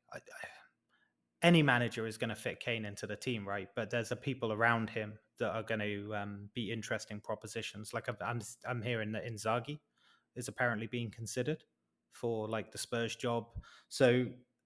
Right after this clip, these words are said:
I think there's a lot in the air about it. Man City certainly have the position, right, with Aguero going, but do they, when you look at their front line with, like, Torres and Sterling and Foden around them, like, do they need an out and out, someone like Kane?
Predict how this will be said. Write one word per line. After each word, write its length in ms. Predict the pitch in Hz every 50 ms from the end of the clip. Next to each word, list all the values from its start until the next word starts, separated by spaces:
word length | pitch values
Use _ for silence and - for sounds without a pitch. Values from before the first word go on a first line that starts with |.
| _ _ -
I 80 | 147 143
think 200 | - - 165 165
there's 160 | 165 151 -
a 40 | 147
lot 220 | 135 139 131 120
in 60 | 117 117
the 120 | 117 117
air 200 | 120 123 120 117 110
about 280 | 107 - 101 104 110 107
it. 140 | 113 110 - - _ _ _ _
Man 180 | 139 131 123 120
City 260 | - - 151 - 170
certainly 360 | 135 - 135 127 113 113 117
have 200 | 107 120 127 123
the 60 | - -
position, 480 | - 110 98 - 117 120 - - 98 101
right, 240 | 98 107 107 85
with 140 | 101 110 98
Aguero 520 | 101 - - 113 107 107 104 98 98 92 -
going, 400 | 110 101 101 98 104 117 113 104
but 260 | - 117 110 104 - - _ _ _ _ _ _ _ _ _ _ _ _ _
do 260 | - - 123 120 127
they, 400 | 117 135 135 135 139 160 160 - -
when 160 | - 127 123
you 100 | 120 120
look 200 | 117 120 - -
at 60 | 131 101
their 140 | 120 113
front 260 | 107 - 127 117 113 104
line 260 | 110 113 123 131 120
with, 100 | 110 -
like, 180 | 104 104 101
Torres 560 | - - - 113 107 110 113 120 120 113 107 101
and 140 | 107 107
Sterling 500 | 101 - - 117 113 113 113 113 110 113
and 100 | 110 101
Foden 540 | - - - - 110 110 113 110 117 113 117
around 360 | 113 104 113 117 117 117 113
them, 240 | 113 120 113 120 117 - - - - - _ _
like, 100 | 113 110 - _ _ _ _ _ _
do 80 | - 127
they 160 | 107 120 117
need 300 | 113 110 110 110 120 120
an 100 | 123 117
out 180 | 117 127 123 -
and 100 | 127 123
out, 220 | 127 139 113 -
someone 260 | - - 135 135 135
like 200 | 127 123 117 -
Kane? 340 | - - 131 131 143 147 147